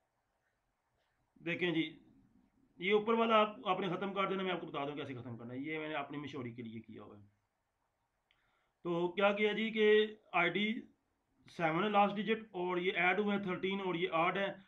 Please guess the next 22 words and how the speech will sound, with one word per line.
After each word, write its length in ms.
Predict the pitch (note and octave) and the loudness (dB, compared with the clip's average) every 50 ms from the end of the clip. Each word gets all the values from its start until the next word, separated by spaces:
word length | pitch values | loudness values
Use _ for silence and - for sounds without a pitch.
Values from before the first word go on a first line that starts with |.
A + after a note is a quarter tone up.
| _ _ _ _ - | _ _ _ _ -6
और 160 | D#3+ E3+ F3+ | -2 0 2
ये 60 | F#3 F#3+ | 2 2
देखें 380 | F#3+ F#3+ G#3 G#3 G#3+ A#3 A3+ - - _ - | 2 2 2 0 0 -2 -4 -8 -14 _ -6
thirteen 560 | E3+ E3+ - - F#3+ F#3+ G3 G3+ G#3 - - - F3 | -6 -4 -2 -2 -2 -2 -2 -2 -6 -8 -8 -2 2
odd 220 | E3+ F3 F#3 G3 | 4 4 4 4
value 340 | G3+ G3+ F#3+ G3 G3+ G3+ G#3 G#3 G3+ - - | 2 0 -2 0 0 -2 -2 -4 -6 -10 -8
क्या 100 | - G3 | -4 -4
होनी 100 | G3 G3 | -4 -2
चाहिए, 380 | F3+ G3 G3+ G#3 G#3 G#3 G#3 - - _ _ _ _ _ _ _ _ _ _ _ _ _ _ _ _ _ - | -2 -2 -2 -2 -2 -4 -6 -12 -18 _ _ _ _ _ _ _ _ _ _ _ _ _ _ _ _ _ 0
आईडी 260 | E3+ F#3 F#3+ F3 A3+ | 2 2 2 2 2
शो 120 | G#3 G#3+ A3 | 0 2 2
होनी 140 | A3 G#3+ | 2 2
चाहिए, 220 | G#3 A3 G#3+ G#3+ A3 | 2 0 0 0 0
और 360 | A3 A3 G3+ F#3 F#3 F#3+ - - | 0 -2 0 0 0 0 2 2
आईडी 280 | F3 F3 F3 F3 A3 | 2 2 2 2 0
शो 200 | G#3 G#3 G#3+ G#3+ G#3 | 0 2 2 4 4
हुई 220 | G3+ G3+ G#3 G3+ | 4 2 2 2
है, 140 | G#3 G#3+ G#3+ | 2 0 0
और 260 | G#3+ G3+ F#3+ F3+ F3+ | 0 -2 -2 -2 0
ये 100 | F3+ F#3 | 0 0
देखें 300 | F3+ F#3 F3+ F3+ F#3+ F#3 | 0 0 0 -2 -4 -2
बिल्कुल 640 | F3+ G#3+ G#3+ G#3+ G#3+ G#3+ G#3+ G#3 G#3 G#3+ G#3+ - | -2 -2 -2 -2 -4 -2 -2 -2 -2 -2 -6 -12